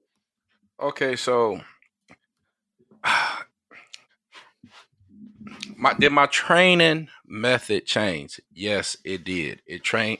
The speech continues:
it changed tremendously. And what I mean by that is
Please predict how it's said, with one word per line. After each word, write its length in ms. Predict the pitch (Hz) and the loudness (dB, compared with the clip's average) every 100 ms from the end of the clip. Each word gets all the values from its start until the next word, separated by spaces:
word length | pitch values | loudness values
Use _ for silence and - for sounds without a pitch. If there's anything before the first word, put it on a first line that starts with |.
| _ | _
it 120 | 95 | -10
changed 480 | - 131 123 117 - | -4 -2 -2 -4 -6
tremendously. 800 | 85 98 110 87 - - 65 90 _ _ _ _ _ | -6 -6 -8 -10 -16 -18 -20 -20 _ _ _ _ _
And 100 | 98 | 2
what 180 | 110 110 | 6 6
I 60 | |
mean 280 | 110 113 107 | 4 0 2
by 160 | 98 92 | 2 2
that 280 | 107 107 98 | 4 4 2
is 400 | 95 85 - | 0 -2 -4